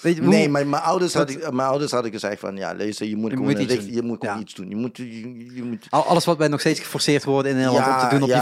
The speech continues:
Speaker 1: veertiende.
Speaker 2: of je gaat werken, of je gaat gewoon studeren. En ik had zoiets van, "Oké, nou prima, dan ga ik, eh,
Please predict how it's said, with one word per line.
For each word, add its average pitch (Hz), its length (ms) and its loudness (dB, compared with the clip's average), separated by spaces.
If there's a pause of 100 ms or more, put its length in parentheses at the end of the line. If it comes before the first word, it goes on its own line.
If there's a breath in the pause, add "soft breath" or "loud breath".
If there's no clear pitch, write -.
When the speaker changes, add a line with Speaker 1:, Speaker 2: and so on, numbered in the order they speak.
Speaker 1:
veertiende. 127 320 2
Speaker 2:
of 113 60 2
je - 60 -4
gaat 117 300 -4
werken, 127 560 0
of 107 140 -4
je 110 160 -2
gaat 107 240 -6
gewoon 110 200 -2
studeren. 87 560 -6
En 98 140 -4
ik 95 80 -4
had 90 160 -4
zoiets 95 200 -8
van, 92 180 -10
"Oké, 127 200 -2
nou 123 260 -2
prima, 107 340 -4
dan 107 200 -8
ga 110 100 -4
ik, 104 200 -8
eh, 101 120 -4